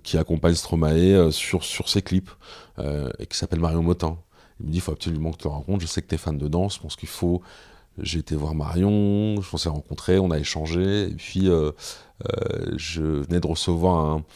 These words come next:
un, une demande d'une artiste qui s'appelle Acha pour un, pour l'un de, l'un de ses clips. Et, euh, et je retombe sur un spectacle, euh, des Swaggers, qui est le,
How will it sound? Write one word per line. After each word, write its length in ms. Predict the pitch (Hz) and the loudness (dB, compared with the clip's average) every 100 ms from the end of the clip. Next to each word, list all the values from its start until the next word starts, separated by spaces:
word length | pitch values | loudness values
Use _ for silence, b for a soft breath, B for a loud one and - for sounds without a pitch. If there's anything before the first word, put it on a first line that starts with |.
| b b - | b b -8
un, 180 | 82 82 60 | -6 -4 0
une 140 | 87 | 2
demande 400 | 87 87 92 95 | 4 6 6 6
d'une 140 | 85 80 | 4 0
artiste 340 | 71 - 92 | 0 -4 -2
qui 40 | - | 0
s'appelle 240 | 78 76 | 0 0
Acha 380 | 82 85 - 90 | 2 2 4 4
pour 280 | 92 90 76 | 4 0 2
un, 140 | 82 | 0
pour 240 | 78 - 80 | 0 0 2
l'un 140 | 85 | 2
de, 400 | 85 82 80 78 | 4 4 4 2
l'un 160 | 80 80 | 2 0
de 40 | |
ses 140 | - 76 | -2 -6
clips. 300 | - 98 - B B B B B - | -2 -4 -6 B B B B B -2
Et, 220 | 87 87 | 2 4
euh, 840 | 87 85 80 80 50 50 50 50 50 - - - | 6 4 2 2 2 0 0 -2 -4 -6 -8 -2
et 100 | 87 | -2
je 120 | 85 | 2
retombe 320 | 95 92 101 | 2 2 2
sur 320 | - - 85 | 0 0 2
un 80 | 85 | 2
spectacle, 640 | - 87 - 90 92 - 82 | 0 -2 2 2 2 0 2
euh, 560 | 78 78 78 78 76 73 - | 4 4 2 2 0 -4 -10
des 280 | - - 76 | -6 -4 -2
Swaggers, 500 | - 90 98 117 - | 2 4 4 4 0
qui 180 | - 76 | -4 -4
est 180 | 69 67 b b b - - | -4 -6 b b b -14 -10
le, 180 | 53 | -6